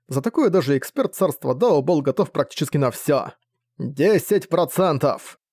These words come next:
Из Манхао ударил яркий свет, его аура эссенции становилась всё отчётливей, что в свою очередь усиливало землетрясение. За несколько вдохов море пламени уменьшилось до пряди божественного пламени,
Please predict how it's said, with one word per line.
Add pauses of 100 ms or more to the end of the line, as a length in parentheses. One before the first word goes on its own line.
(300)
Из
Манхао
ударил
яркий
свет, (180)
его
аура
эссенции
становилась
всё
отчётливей, (260)
что
в
свою
очередь
усиливало
землетрясение. (360)
За
несколько
вдохов
море
пламени
уменьшилось
до
пряди
божественного
пламени,